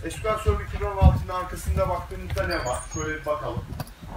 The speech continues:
Elimde analitik raporlarım var. Ben bunu hala müşteri toplantılarına veya,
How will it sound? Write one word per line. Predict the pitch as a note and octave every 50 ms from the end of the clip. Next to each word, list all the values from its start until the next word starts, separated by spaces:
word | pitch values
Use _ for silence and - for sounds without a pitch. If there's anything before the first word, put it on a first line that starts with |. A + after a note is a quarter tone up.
| G#3 - - - - - - - - - - - - - - - - - - - - - - - - - - -
Elimde | D#3 D#3+ F#3 F#3+ G3+ G#3
analitik | G3+ G3+ G#3 G#3 G3 G3 - -
raporlarım | G3 F#3 - F#3 F#3 F#3 F3+ F3+ G3 F#3 E3 -
var. | - - - - - - - - - - - - - - - - - -
Ben | C#3+ D#3+ F3 F#3 F#3
bunu | G3+ G#3 G3 F#3+
hala | G3+ G#3 G#3 F#3+ F3 E3+ F3 E3+ - - - - - - - -
müşteri | - - - E3 D3+ D#3 -
toplantılarına | E3+ E3 - - D3+ D#3 D3+ D3 - D#3 D3+ D3+ D#3 D#3+
veya, | D#3 D3 C#3+ C#3 C#3 C#3 C#3 C3+ -